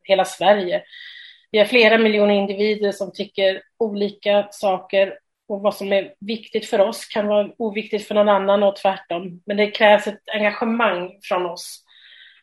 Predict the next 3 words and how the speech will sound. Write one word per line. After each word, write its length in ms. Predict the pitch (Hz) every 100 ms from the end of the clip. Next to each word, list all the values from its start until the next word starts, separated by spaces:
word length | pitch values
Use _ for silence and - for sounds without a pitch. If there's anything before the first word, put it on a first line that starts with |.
| 208
Ehm, 520 | 196 180 180 180 165 _ _ _ _ _ _ _ _ _ _ _ -
annars 240 | 214 220
så 140 | 220